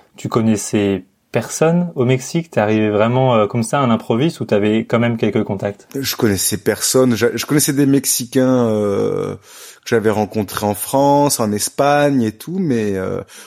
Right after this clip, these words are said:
Speaker 2: on m'avait juste dit sur un petit carnet, on m'avait dit, « Bah tiens, il faut que tu ailles dans cette région-là,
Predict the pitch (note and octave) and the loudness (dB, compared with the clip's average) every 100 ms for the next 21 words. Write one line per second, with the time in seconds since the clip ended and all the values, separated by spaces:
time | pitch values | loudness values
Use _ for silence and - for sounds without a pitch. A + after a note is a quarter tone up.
0 | - - A2 A2+ G#2 A#2 A2+ D3+ C3+ B2 | -20 -2 0 2 2 0 2 -2 -2 -4
1 | D3 - A2 G#2+ - C#3 - A#2+ A2 A#2 | -4 0 2 0 -2 -8 -2 -2 2 2
2 | B2+ C3 A#2+ G#2+ G2 G2 G2+ F#2+ A2 F2 | 4 4 2 0 0 0 -2 -4 -6 -6
3 | - - A2+ A#2 A2 - - G2+ - G#2+ | -6 -4 -2 -2 -4 -8 -14 -14 -8 -2
4 | G#2+ G#2 G2 F2 G2+ - - - G#2 F#2 | 0 0 -6 -6 -6 -6 -8 -2 -2 -2
5 | F#2+ F#2 A2 A#2+ A#2+ B2 A#2+ | -6 -4 -2 0 2 2 0